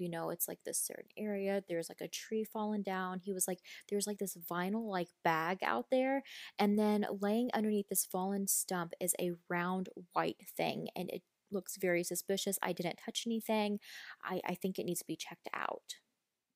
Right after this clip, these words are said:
Once again, a sheriff deputy goes out and says,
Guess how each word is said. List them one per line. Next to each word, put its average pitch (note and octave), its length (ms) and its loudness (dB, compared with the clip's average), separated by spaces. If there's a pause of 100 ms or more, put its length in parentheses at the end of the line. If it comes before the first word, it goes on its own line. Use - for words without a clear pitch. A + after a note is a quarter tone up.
(680)
Once G#3 320 0
again, A3 300 6
a - 100 4
sheriff G3 340 2
deputy F3+ 460 2
goes F#3 300 6
out F3+ 380 4 (260)
and F#3+ 160 2
says, F#3 580 6